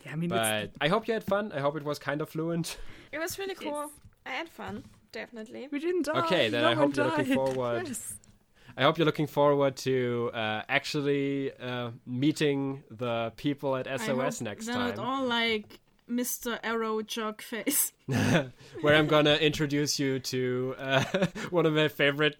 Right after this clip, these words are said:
Speaker 2: side characters I wrote for this campaign. That's gonna be fun.
Speaker 1: I, how
Speaker 2: Okay.
Speaker 1: about
Speaker 3: And
Speaker 1: how
Speaker 3: also, I'm gonna have to tell, like, everyone that I'm the, you know,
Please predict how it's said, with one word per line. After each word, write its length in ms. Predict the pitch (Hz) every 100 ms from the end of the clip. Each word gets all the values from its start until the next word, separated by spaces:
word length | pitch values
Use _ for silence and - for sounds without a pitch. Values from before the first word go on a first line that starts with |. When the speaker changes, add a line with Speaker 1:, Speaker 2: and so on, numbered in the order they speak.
| _
Speaker 2:
side 360 | - 156 135 131
characters 400 | 131 127 135 127
I 60 | 123
wrote 220 | 127 127
for 100 | 123
this 160 | 120
campaign. 440 | - 123 120 113 110 - - -
That's 160 | 147
gonna 140 | 147 135
be 100 | 127
fun. 300 | 120 107 101
Speaker 1:
I, 80 | -
how 180 | 240 254
Speaker 2:
Okay. 160 | 233
Speaker 1:
about 220 | 185 240 -
Speaker 3:
And 120 | 247
Speaker 1:
how 60 | 269
Speaker 3:
also, 260 | 320 320
I'm 260 | 302 - 269
gonna 180 | 277 269
have 180 | 262 262
to 120 | 302
tell, 720 | 240 285 233 233 233 233 240 - - - _ -
like, 280 | 226 220 -
everyone 640 | 226 226 226 226 226 226 196
that 220 | 196 -
I'm 280 | 185 190 208
the, 220 | 202 196 190 _ _ _
you 80 | 226
know, 360 | 208 196 196